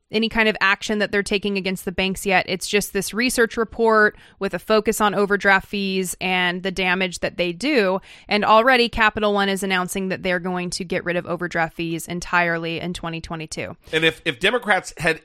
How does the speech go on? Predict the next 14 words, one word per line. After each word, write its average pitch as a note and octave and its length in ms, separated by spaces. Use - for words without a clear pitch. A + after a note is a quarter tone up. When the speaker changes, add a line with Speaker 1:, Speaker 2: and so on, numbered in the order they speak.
Speaker 2:
any B3 400
stones G#3 720
at G#3 80
all, A2+ 560
any A3+ 380
chutzpah F#3+ 680
at E3 140
all, A#2+ 500
any A#3 260
aggressiveness D#3+ 880
in G#3 280
them, G2 460
they F#3+ 220
would C4+ 260